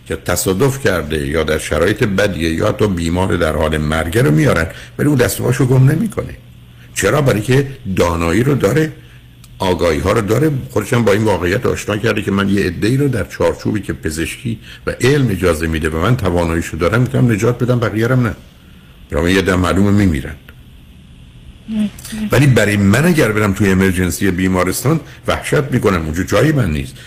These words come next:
که ببینم آدما رو میارن مثلاً فرض کنید به خاطر تصادف له و لورده و خونین و مالین، اصلاً یه صورت و هیکل عجیب و غریبی دارن، اصلاً تحملشو ندارم.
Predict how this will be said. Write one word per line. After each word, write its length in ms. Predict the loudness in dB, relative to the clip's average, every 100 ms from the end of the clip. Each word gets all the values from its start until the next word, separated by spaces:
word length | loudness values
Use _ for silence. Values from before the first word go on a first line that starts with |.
| -8
که 100 | -2
ببینم 240 | 0 2
آدما 360 | 2 2 2 2
رو 100 | 4
میارن 440 | 4 4 2 2
مثلاً 280 | 0 -2 -2
فرض 220 | -2 -2
کنید 160 | -4 -6
به 80 | -6
خاطر 300 | -6 -4 -4
تصادف 500 | -4 -4 -2 -2 -2 -6 -18 -2
له 80 | 0
و 120 | 2
لورده 420 | 2 2 2 2
و 80 | 0
خونین 360 | 0 0 2 2
و 60 |
مالین، 420 | 2 2 2 2 0 -8 -8
اصلاً 220 | -4 -2
یه 160 | 0
صورت 440 | -2 -2 0 0 0
و 40 |
هیکل 340 | -2 0 0 2
عجیب 280 | 0 0
و 80 | 0
غریبی 280 | 0 0 0
دارن، 140 | 0
اصلاً 160 | -2 -4
تحملشو 600 | -4 -2 0 0 0 -2
ندارم. 320 | -2 -2 -4